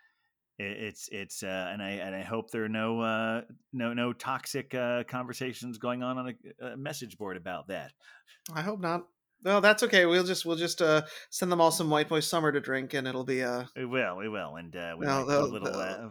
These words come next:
Speaker 1: might put a little something else in there for
Speaker 2: Oh,
Speaker 1: them.
Speaker 2: boy. Don't say that
Speaker 1: Um,
Speaker 2: too loud.
Speaker 1: no, no,
Speaker 2: <laughs>
Speaker 1: no, yeah, yeah, I, no, I'm not, certainly not advocating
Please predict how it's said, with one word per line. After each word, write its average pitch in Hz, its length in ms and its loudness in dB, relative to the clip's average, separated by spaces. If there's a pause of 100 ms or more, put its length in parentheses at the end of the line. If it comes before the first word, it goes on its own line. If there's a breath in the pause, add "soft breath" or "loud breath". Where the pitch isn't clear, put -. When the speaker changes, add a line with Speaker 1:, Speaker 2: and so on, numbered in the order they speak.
(100)
Speaker 1:
might 156 200 -4
put 151 180 -4
a - 20 0
little 135 180 -2
something 117 360 -6
else 104 240 -6
in 95 140 -10
there 78 300 -16 (340)
for 127 260 -8
Speaker 2:
Oh, 123 40 -6
Speaker 1:
them. 127 100 -6
Speaker 2:
boy. 120 220 -4 (440)
Don't 147 160 0
say 147 140 4
that 131 160 4
Speaker 1:
Um, - 20 -6
Speaker 2:
too - 140 -4
loud. - 260 -2 (460 loud breath)
Speaker 1:
no, 185 260 6
no, 160 180 8
Speaker 2:
<laughs> - 0 -
Speaker 1:
no, 131 200 4
yeah, 104 180 0
yeah, 107 180 -2
I, 104 120 -4
no, 110 160 -4
I'm 98 140 -6
not, 107 180 -6 (200)
certainly 151 300 0
not 139 220 4
advocating 117 720 2